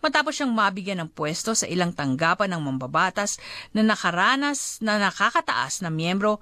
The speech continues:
ng partido. Samantala, nagbabala naman ang bagong halal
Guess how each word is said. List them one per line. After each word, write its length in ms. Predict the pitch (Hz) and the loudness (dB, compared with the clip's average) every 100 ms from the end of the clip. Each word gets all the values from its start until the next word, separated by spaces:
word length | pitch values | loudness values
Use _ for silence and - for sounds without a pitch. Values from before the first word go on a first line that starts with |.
| - | -4
ng 320 | 175 160 143 - | 0 0 0 -4
partido. 720 | 160 135 - - 160 - - - - - - - - - | -4 -4 -8 -8 -6 -6 -14 -20 -20 -20 -20 -18 -14 0
Samantala, 720 | 262 262 262 247 311 392 254 | 2 4 2 2 2 0 0
nagbabala 640 | 285 247 254 247 247 240 | -2 0 0 2 2 2
naman 320 | 240 220 240 | 0 2 4
ang 160 | 359 349 | 4 4
bagong 300 | 254 254 254 | 2 2 -2
halal 480 | 233 220 208 226 294 | 0 2 2 2 2